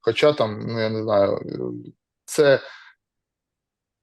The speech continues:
наполовину менше, ніж нам потрібно, але це той критичний мінімум, який дозволяє нам от в такому режимі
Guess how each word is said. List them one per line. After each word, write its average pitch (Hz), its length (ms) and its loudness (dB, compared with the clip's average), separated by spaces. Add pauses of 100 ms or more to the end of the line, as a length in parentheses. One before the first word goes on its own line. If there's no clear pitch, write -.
(540)
наполовину 160 720 4
менше, 131 480 2
ніж 120 260 -6
нам 123 160 0
потрібно, 139 680 -4
але 180 180 4
це - 160 -8
той 156 180 -4
критичний 147 540 -6
мінімум, 156 440 -4
який 127 240 -2
дозволяє 131 640 0
нам 127 280 -2
от 123 180 -6
в - 60 -20
такому 131 400 -4
режимі 131 520 -4